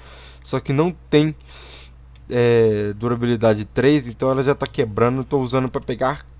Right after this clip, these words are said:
quartzo no Nether. E até agora eu não fiz muita coisa. Eu encantei esse arco aqui pra, mas não veio nada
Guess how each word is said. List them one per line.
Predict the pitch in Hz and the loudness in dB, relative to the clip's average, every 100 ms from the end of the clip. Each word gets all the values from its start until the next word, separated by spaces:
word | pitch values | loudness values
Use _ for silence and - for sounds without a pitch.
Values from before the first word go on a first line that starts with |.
| - - | -20 2
quartzo | 131 147 - - 120 | 2 2 -6 -10 -6
no | 120 107 | -4 -4
Nether. | 104 107 117 131 - - - - - - - - - - - - - - | -2 -2 -4 -8 -12 -20 -20 -20 -20 -20 -20 -20 -20 -20 -20 -20 -20 -2
E | 156 | 2
até | 151 190 | 2 4
agora | 175 143 160 165 | 2 4 2 4
eu | |
não | 185 | 0
fiz | 180 - 175 | -2 -4 -2
muita | 175 180 202 | -2 2 0
coisa. | 196 - 143 139 110 | 0 0 2 2 0
Eu | 110 | -2
encantei | 131 147 196 160 160 | -4 -2 -2 0 -2
esse | 156 151 | 0 0
arco | 131 123 113 | 2 0 -4
aqui | 120 - 127 | -14 -14 -12
pra, | - 151 147 - - - - - - - - - - - - - | -2 -2 -2 -12 -20 -20 -20 -20 -20 -20 -20 -20 -20 -20 -20 -10
mas | 131 127 | -4 -2
não | 131 | -2
veio | 127 135 | -4 -4
nada | 127 98 87 | -2 -4 -4